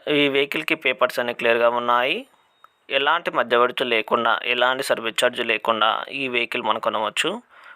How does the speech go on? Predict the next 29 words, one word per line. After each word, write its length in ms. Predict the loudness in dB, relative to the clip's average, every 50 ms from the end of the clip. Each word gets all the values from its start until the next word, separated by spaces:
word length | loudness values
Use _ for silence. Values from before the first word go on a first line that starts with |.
| _ _ 0
ఓనర్ 300 | 2 2 2 2 0 0
to 140 | 0 0 0
కస్టమర్ 460 | 2 0 0 0 0 0 0 0 0
సర్వీసింగ్ 440 | 0 0 0 0 -4 -6 -6 -4 -4
ఉంటుంది. 520 | -6 -4 -4 -6 -4 -2 -2 -4 -4 -4 -10 -18 -20 _ -16
మీరు 240 | -6 -2 0 2 2
ఎలాంటి 320 | 2 2 0 0 0 0
అమౌంట్ 320 | 0 0 0 -2 -2 0 0
ఇవ్వాల్సిన 340 | 0 0 0 0 -2 0
అవసరం 360 | 0 0 0 -2 -2 -2 -2 -2
అయితే 180 | 0 0 0
లేదు. 380 | 2 2 0 0 0 -2 -2 -6 _ _ _ _ _ _ _ _ _ _ _ _ _ _ _ _ _ _ _ _ _ _ -20 _ _ _ _ -14 -12 -12 -14 -14 -16 -20 -20 _ _ -2
ఈ 80 | 0 2
వెహికల్కి 440 | 2 2 2 2 0 -2 0 0 2
ఒరిజినల్ 320 | 2 2 2 2 2 2
పేపర్స్ 140 | 2 2 2
ఉన్నాయి, 320 | 0 -2 -2 -6 _ -4 -2
ఎటువంటి 260 | 0 0 0 0 0
ఫైనాన్స్ 420 | 0 0 0 0 0 -2 -4 -6 -4
అయితే 160 | -2 0 0
లేదు. 360 | 2 0 0 0 -2 -4 -4 -8 _ _ _ _ _ _ -20 -20 _ _ -20
మహీంద్రా 420 | _ _ _ _ -4 0 0 2
యువటెక్ 240 | 2 2 0 0 0
ఫోర్ 120 | 0 0 2
సెవెంటీ 180 | 2 0 0
ట్రాక్టర్, 380 | 2 2 0 0 0 -2 -8 -6
ఫోర్ 260 | 0 2 2 2 2
వీల్ 200 | 2 0 0 2
డ్రైవ్, 260 | 2 2 2 2 -2